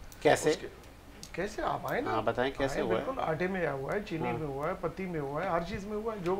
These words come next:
Speaker 2: रोज अगर आप तो खरीद रहे हैं,
Speaker 1: हम्म।
Speaker 2: नहीं जा रहे हो, मैं तो खरीदने जाता हूँ, मुझे तो फर्क पड़ा है।
Speaker 1: अच्छा।
Speaker 2: जी, जी, मेरे
Speaker 1: तो
Speaker 2: बजट
Speaker 1: आपको
Speaker 2: में
Speaker 1: लग रहा है वो
Speaker 2: फर्क पड़ा
Speaker 1: चश्मा
Speaker 2: है।
Speaker 1: पहना हुआ है जिसमें
Speaker 2: वो
Speaker 1: सब चीजें
Speaker 2: नहीं, नहीं,
Speaker 1: सस्ती,
Speaker 2: मैं
Speaker 1: सस्ती
Speaker 2: खरीदता
Speaker 1: नजर आ
Speaker 2: हूँ,
Speaker 1: रही हैं, अच्छी,
Speaker 2: मैं
Speaker 1: अच्छी।
Speaker 2: अपने पैसे से खरीदता
Speaker 1: अच्छा,
Speaker 2: हूँ। और
Speaker 1: बिजली,
Speaker 2: आता
Speaker 1: बिजली आपने सस्ती की,
Speaker 2: सुनिए,
Speaker 1: छोड़ें अशिया
Speaker 2: बिजली
Speaker 1: खुर्दनोश
Speaker 2: के
Speaker 1: को।
Speaker 2: ऊपर देखें, बिजली के ऊपर आपको रिलीफ मिला है,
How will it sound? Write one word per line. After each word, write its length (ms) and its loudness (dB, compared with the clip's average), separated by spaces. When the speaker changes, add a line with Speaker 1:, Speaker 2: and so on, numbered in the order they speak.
Speaker 2:
रोज 200 4
अगर 120 2
आप 240 6
तो 80 4
खरीद 420 0
रहे 100 4
हैं, 160 -4
Speaker 1:
हम्म। 160 2
Speaker 2:
नहीं 120 4
जा 160 12
रहे 120 8
हो, 80 4
मैं 140 4
तो 100 2
खरीदने 320 2
जाता 260 2
हूँ, 80 2
मुझे 180 0
तो 80 -2
फर्क 300 2
पड़ा 140 8
है। 80 -4
Speaker 1:
अच्छा। 360 6
Speaker 2:
जी, 140 2
जी, 160 2
मेरे 200 6
Speaker 1:
तो 60 12
Speaker 2:
बजट 80 12
Speaker 1:
आपको 240 12
Speaker 2:
में 60 12
Speaker 1:
लग 80 12
रहा 80 12
है 60 12
वो 60 12
Speaker 2:
फर्क 80 8
पड़ा 100 12
Speaker 1:
चश्मा 140 12
Speaker 2:
है। 80 10
Speaker 1:
पहना 200 12
हुआ 100 12
है 60 12
जिसमें 240 10
Speaker 2:
वो 80 12
Speaker 1:
सब 140 12
चीजें 160 12
Speaker 2:
नहीं, 100 12
नहीं, 100 12
Speaker 1:
सस्ती, 140 10
Speaker 2:
मैं 80 12
Speaker 1:
सस्ती 140 12
Speaker 2:
खरीदता 200 12
Speaker 1:
नजर 140 12
आ 40 12
Speaker 2:
हूँ, 80 12
Speaker 1:
रही 100 12
हैं, 80 12
अच्छी, 160 10
Speaker 2:
मैं 60 12
Speaker 1:
अच्छी। 220 12
Speaker 2:
अपने 120 10
पैसे 320 8
से 100 8
खरीदता 220 8
Speaker 1:
अच्छा, 340 12
Speaker 2:
हूँ। 340 4
और 120 12
Speaker 1:
बिजली, 240 12
Speaker 2:
आता 120 12
Speaker 1:
बिजली 360 12
आपने 280 12
सस्ती 300 10
की, 180 10
Speaker 2:
सुनिए, 160 10
Speaker 1:
छोड़ें 160 12
अशिया 280 12
Speaker 2:
बिजली 160 12
Speaker 1:
खुर्दनोश 280 12
Speaker 2:
के 60 12
Speaker 1:
को। 60 12
Speaker 2:
ऊपर 200 10
देखें, 540 0
बिजली 320 2
के 100 -2
ऊपर 360 4
आपको 320 4
रिलीफ 320 0
मिला 240 -4
है, 300 -6